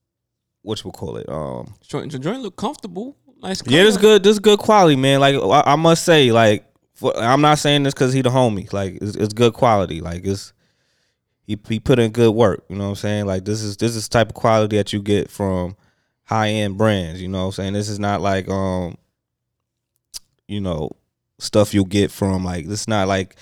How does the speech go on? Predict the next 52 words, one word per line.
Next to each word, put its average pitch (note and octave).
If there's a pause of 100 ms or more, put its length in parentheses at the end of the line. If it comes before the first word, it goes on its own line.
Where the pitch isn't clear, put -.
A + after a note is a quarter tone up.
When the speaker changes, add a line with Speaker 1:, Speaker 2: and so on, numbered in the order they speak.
(180)
Speaker 1:
this A#2
is A#2
better A#2
quality A2+
than, G2
like, F#2
them G2
Champion G#2+
hoodies. F2+ (240)
Speaker 2:
<laughs> C3+
Speaker 1:
You -
know, F#2
so E2+
not A2+
to B2
not, A#2+
no, A#2+ (160)
no, A#2+ (180)
no, G#2+ (120)
you G#2+
know, F#2+ (160)
Speaker 2:
No A#2
disrespect -
Speaker 1:
no G2+
Speaker 2:
to G#2
Speaker 1:
disrespect B2
on B2
Speaker 2:
Champion C3+
Speaker 1:
Champions. A2+
Speaker 2:
hoodies. -
Speaker 1:
Like, G2
they G2+
keep B2+
you B2
warm, B2+
but G#2 (400)
it's, G2+
it's -
a G2+
certain, A#2
you A2+
know, G2
quality G2+ (540)
that, G2 (120)
that F2+
Smooth G#2+
Aura G2
has. F#2+
So F2+
I F2+
respect G2
that. G2